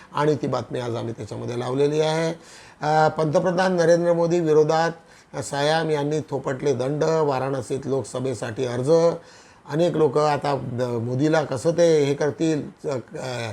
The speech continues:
कॉर्नर करतील या अर्थानं सर्वीकडे प्रयत्न सुरू आहेत. आता बघूया तिथे कसं होईल,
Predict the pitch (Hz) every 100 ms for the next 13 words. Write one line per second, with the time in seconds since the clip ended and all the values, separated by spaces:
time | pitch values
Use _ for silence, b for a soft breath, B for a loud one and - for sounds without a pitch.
0 | - B B - 139 143 170 156 151 131
1 | 156 147 139 135 127 123 139 151 151 -
2 | 123 127 120 120 - 117 143 117 143 160
3 | 165 170 170 143 B B 131 131 147 147
4 | 151 165 170 151 135 151 131 - 151 143
5 | 165 160